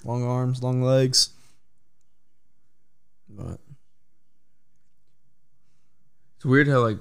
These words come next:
Speaker 2: even though, like, the one, like, even though we're,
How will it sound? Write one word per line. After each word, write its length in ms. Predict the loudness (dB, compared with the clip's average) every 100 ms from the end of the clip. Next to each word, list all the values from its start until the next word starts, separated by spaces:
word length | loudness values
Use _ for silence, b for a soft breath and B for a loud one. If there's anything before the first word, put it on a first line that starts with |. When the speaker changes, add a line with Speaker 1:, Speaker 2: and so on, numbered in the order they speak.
| -8 -2
Speaker 2:
even 240 | 0 2
though, 300 | 0 -2 -4 -10 -20 -20 -20 -20 -20 -20 -20 -20 -20 -20 -20 -20 -20 -12 -4
like, 200 | -4 -2
the 180 | 2 4
one, 320 | 6 6 4
like, 180 | 2 0 -2 -14 -20 -20 -20 -20 -20 -4
even 220 | 2 4 6
though 120 | 4
we're, 340 | 4 2 0